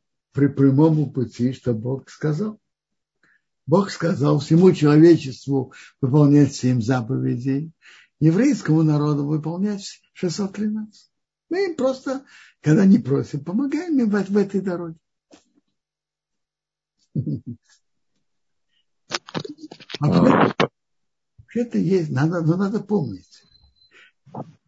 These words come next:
Speaker 1: Когда ев-, еврей женит, берёт нееврейку,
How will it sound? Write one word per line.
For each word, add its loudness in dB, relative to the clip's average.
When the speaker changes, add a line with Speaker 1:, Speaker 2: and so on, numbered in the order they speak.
Speaker 1:
Когда -2
ев-, 2
еврей 0
женит, 2
берёт 4
нееврейку, -4